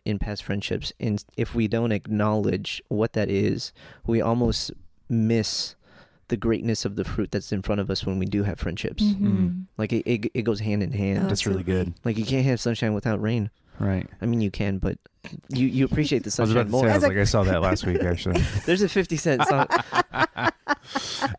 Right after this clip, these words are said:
Speaker 3: Okay, so, okay, speaking of that, um, and, and I know, I know we wanna keep these fairly short. Um, so speaking on that, we'll, we'll, we'll close with this, or almost close with this.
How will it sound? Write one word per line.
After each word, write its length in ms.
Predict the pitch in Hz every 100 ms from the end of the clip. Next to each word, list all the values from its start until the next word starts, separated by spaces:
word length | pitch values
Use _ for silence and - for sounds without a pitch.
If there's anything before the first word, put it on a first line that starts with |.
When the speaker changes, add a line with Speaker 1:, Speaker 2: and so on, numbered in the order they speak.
| _ _ -
Speaker 3:
Okay, 200 | 147 147
so, 280 | 156 143 123 -
okay, 340 | 147 131 101 - - -
speaking 440 | - - 185 190
of 100 | 156
that, 340 | 110 107 95 - _ _ -
um, 440 | 104 101 98 92 _ _ -
and, 200 | 104 -
and 140 | 104
I 100 | 101
know, 320 | 104 110 107 -
I 80 | 101
know 240 | 101 101
we 140 | 101
wanna 220 | 101 101 92
keep 200 | 101 90
these 200 | 98 90
fairly 560 | - 92 90 92 85 -
short. 500 | - - 92 87 - - - - - 101
Um, 520 | 101 98 92 92 90 - -
so 680 | - - - - 127 113 101 -
speaking 640 | - - - 190 175 165
on 140 | 123 101
that, 180 | 98
we'll, 160 | 92 107
we'll, 220 | 113 113
we'll 180 | - 107
close 340 | - 147 156 143
with 140 | 123
this, 460 | 92 90 87 - -
or 200 | - 113
almost 320 | 123 113 101 -
close 180 | 87 -
with 100 | -
this. 220 | -